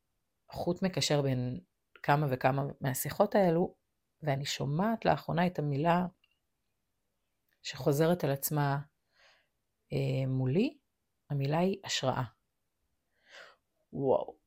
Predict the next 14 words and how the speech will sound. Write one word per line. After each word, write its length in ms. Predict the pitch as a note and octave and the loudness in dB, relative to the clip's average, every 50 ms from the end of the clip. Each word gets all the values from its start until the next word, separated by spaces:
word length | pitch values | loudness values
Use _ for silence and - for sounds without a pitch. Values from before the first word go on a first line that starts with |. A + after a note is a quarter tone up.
| _ | _
<laughs> 560 | - - - - - - - G3 F3+ - - F#3+ | -8 -6 -6 -6 -8 -8 -10 -10 -10 -6 -6 -6
זה 320 | E3 - - - - - - - - - - - | -6 -6 -10 -12 -12 -12 -12 -12 -14 -12 -12 -6
כאילו, 340 | - D3+ D3 C3+ C3+ - - _ _ _ - - - - - _ _ _ _ _ _ _ _ _ _ _ _ _ _ _ _ _ _ _ _ - | -2 -2 0 0 -2 -4 -6 _ _ _ -20 -20 -20 -20 -20 _ _ _ _ _ _ _ _ _ _ _ _ _ _ _ _ _ _ _ _ 0
זה 100 | D3 C#3 | 2 2
ענק, 440 | B2+ B2+ B2+ B2 A#2 - - - - - _ _ _ _ | 2 2 2 0 -2 -4 -8 -14 -18 -18 _ _ _ _
זה 60 | - E3+ | 6 6
ממש 360 | D3+ D3 C#3 C3+ D3 - A3+ | 6 6 4 0 0 0 0
ענק. 380 | A3+ G3+ E3 B2+ A2+ - - - _ - | 0 0 0 -2 -4 -8 -16 -18 _ -6
זה 120 | D3 D3 | -4 -4
כאילו, 340 | D3 - D3 D3+ D3+ D3 C#3 | -4 -2 0 2 2 2 0
מה, 560 | C#3+ D3+ E3 F3+ F#3 F#3 F#3 F#3 F#3 F#3 E3 C#3+ C3 | 0 0 0 2 2 2 2 2 2 0 0 -2 -2
מה, 200 | C3+ D#3 G3+ B3 B3+ A#3 F3+ | -2 -2 -2 -2 -2 -2 -4
אני, 360 | C3 C#3+ F3+ A3 B3 B3+ B3+ - _ _ _ _ _ _ _ _ _ _ C#3+ | -4 -2 -2 -4 -4 -4 -6 -10 _ _ _ _ _ _ _ _ _ _ -6
אליאנה, 540 | C#3 B2+ C#3 E3+ G3+ A3 A3+ A3+ A3+ A3+ | -4 -2 -2 -2 -2 0 0 0 0 0